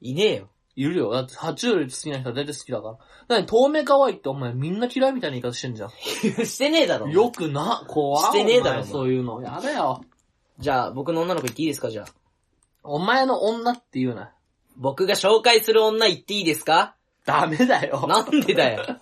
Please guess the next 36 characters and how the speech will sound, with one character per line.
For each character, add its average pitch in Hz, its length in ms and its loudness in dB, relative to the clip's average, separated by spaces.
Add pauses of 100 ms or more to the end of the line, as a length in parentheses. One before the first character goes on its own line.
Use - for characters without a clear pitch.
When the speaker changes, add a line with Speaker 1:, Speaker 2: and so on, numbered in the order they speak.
(300)
Speaker 2:
<laughs> - 520 -6
Speaker 1:
な 226 120 4
ん 240 60 -2
で 165 60 -6
言 175 100 -8
っ - 20 -6
ち 220 60 2
ゃ 277 140 6
い 339 40 2
け - 0 -
ね 349 60 0
え - 20 2
ん - 40 2
だ - 60 4
よ。 190 60 2
Speaker 2:
な 180 40 -2
ん - 0 -
で - 0 -
行 - 60 -12
こ 170 200 2
う 165 40 -2
と 185 100 0
し - 120 -6
て 185 140 2
ん 165 80 -6
だ 151 80 0
よ。 139 60 -2
ダ 151 280 2
メ 277 220 0
だ 262 220 6
よ。 127 180 2
Speaker 1:
行 - 60 -8
か 226 100 0
せ 240 120 2
ろ 233 100 4
よ。 127 80 -2